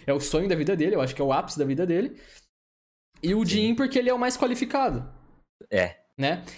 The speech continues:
Speaker 1: Eu não
Speaker 2: Aí
Speaker 1: lem-,
Speaker 2: eles, eles
Speaker 1: eu
Speaker 2: colocam o Andy, né?
Speaker 1: É, eu não lembro quem coloca o Andy, eu acho que é o gerente novo, né? Que chega e gosta dele.
Speaker 2: Eu não lembro também. Eu não lembro, não cheguei a ver,
Speaker 1: Eu não
Speaker 2: inclusive,
Speaker 1: sei,
Speaker 2: o
Speaker 1: é,
Speaker 2: Andy.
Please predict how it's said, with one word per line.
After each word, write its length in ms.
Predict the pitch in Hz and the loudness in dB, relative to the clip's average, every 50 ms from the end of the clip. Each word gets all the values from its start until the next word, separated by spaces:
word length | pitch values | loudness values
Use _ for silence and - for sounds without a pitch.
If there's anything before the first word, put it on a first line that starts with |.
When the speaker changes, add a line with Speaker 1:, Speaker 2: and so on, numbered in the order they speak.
| - | -2
Speaker 1:
Eu 100 | - 202 | 0 2
não 60 | 240 285 | 4 4
Speaker 2:
Aí 80 | - - | 4 4
Speaker 1:
lem-, 80 | 110 | 4
Speaker 2:
eles, 320 | 110 214 - - - - - _ _ - - _ - _ _ _ _ _ - | 4 2 -2 -6 -10 -12 -18 _ _ -20 -20 _ -20 _ _ _ _ _ -4
eles 100 | 95 92 | -2 0
Speaker 1:
eu 60 | 101 | 4
Speaker 2:
colocam 260 | 113 110 110 - - | 4 4 4 4 2
o 80 | 127 117 | 2 4
Andy, 240 | 113 110 92 85 | 4 2 0 -2
né? 280 | 85 92 107 127 143 - _ | -4 -4 -4 -6 -8 -4 _
Speaker 1:
É, 180 | - 226 208 185 | 0 2 2 2
eu 80 | 202 | 2
não 80 | 226 247 | 2 0
lembro 200 | 240 233 214 220 | 0 0 -2 -2
quem 120 | 220 220 208 | -2 -2 -2
coloca 280 | - 208 202 208 202 | 0 0 0 0 0
o 40 | 196 | 0
Andy, 220 | 175 165 147 143 156 | 0 0 0 2 2
eu 80 | 151 | 2
acho 120 | 160 170 175 | 2 0 0
que 60 | - | 0
é 40 | 185 | 0
o 80 | 180 175 | 2 2
gerente 340 | 180 180 180 185 - 214 | 2 0 0 0 -2 0
novo, 300 | 185 175 180 180 156 135 131 | 0 2 2 0 0 0 0
né? 140 | 131 135 131 | 0 -2 -2
Que 120 | 131 139 - - | -4 -8 -12 -8
chega 260 | - - 156 175 180 | -4 -2 0 0 0
e 40 | 170 | 0
gosta 300 | 143 156 156 156 - 165 | 0 0 0 0 -2 -2
dele. 360 | 151 147 135 127 113 104 - - - - - _ _ _ _ _ _ _ _ _ _ _ _ - | 0 0 0 0 -2 -4 -8 -14 -20 -20 -20 _ _ _ _ _ _ _ _ _ _ _ _ -2
Speaker 2:
Eu 120 | 104 104 | 0 4
não 160 | 101 113 127 | 4 6 6
lembro 260 | 135 123 110 98 90 | 6 4 2 2 0
também. 280 | 90 - 92 85 80 80 | -4 -6 -8 -8 -10 -6
Eu 60 | 90 92 | -2 0
não 100 | 101 107 | 2 2
lembro, 160 | 104 101 113 | 2 2 0
não 40 | 123 | -2
cheguei 260 | 117 - 151 143 143 139 | -2 0 0 2 2 2
a 40 | |
ver, 220 | 113 117 120 117 107 | 4 4 4 2 2
Speaker 1:
Eu 60 | 104 | 0
não 60 | 107 | -4
Speaker 2:
inclusive, 320 | 107 101 101 - 226 247 - | -6 -4 -2 0 0 0 0
Speaker 1:
sei, 120 | 90 - - | 0 0 2
Speaker 2:
o 80 | - | 4
Speaker 1:
é, 80 | - 233 | 4 4
Speaker 2:
Andy. 100 | 180 214 | 2 2